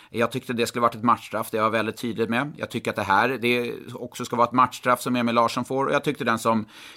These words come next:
Cooper delade ut på, ehm, Cehlarik i Leksand förra veckan också ska vara matchstraff. Men du, jag, jag är inte, alltså, man slänger sig, man sitter och tittar i repriser. Man sitter och ser, oj, oj, den där är sen, oj, den där är sen.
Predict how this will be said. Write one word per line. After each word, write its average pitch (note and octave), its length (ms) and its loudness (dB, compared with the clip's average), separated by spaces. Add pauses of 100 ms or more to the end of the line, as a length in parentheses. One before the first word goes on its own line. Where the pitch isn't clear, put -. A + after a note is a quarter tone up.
Cooper C3 480 2
delade A#2 320 2
ut G2+ 180 -4
på, A2 320 2
ehm, G2+ 580 4 (120)
Cehlarik A2+ 580 4
i G#2+ 40 0
Leksand G#2+ 460 -2
förra A2 220 0
veckan F2+ 260 -6
också - 220 -8
ska - 100 -6
vara A2 100 2
matchstraff. - 540 -8 (1600)
Men C#3+ 140 0
du, D#3 180 6
jag, D3 400 6
jag D#3+ 260 6
är - 40 4
inte, D#3 400 0
alltså, D3+ 280 4 (540)
man D3+ 180 4
slänger E3 400 2
sig, C#3+ 120 0
man C3+ 100 6
sitter C#3 240 -2
och B2+ 60 -6
tittar A#2 260 0
i G#2+ 40 -2
repriser. F#2+ 640 -6
Man C3+ 140 2
sitter C#3 260 -4
och A#2+ 60 -2
ser, - 220 -6
oj, D3+ 360 -2
oj, D3 200 -2
den D3+ 200 2
där D#3+ 280 6
är D3 60 -2
sen, C#3 420 -4
oj, E3+ 240 0
den C#3+ 300 -2
där C#3+ 320 4
är F2 80 -8
sen. D2+ 400 -10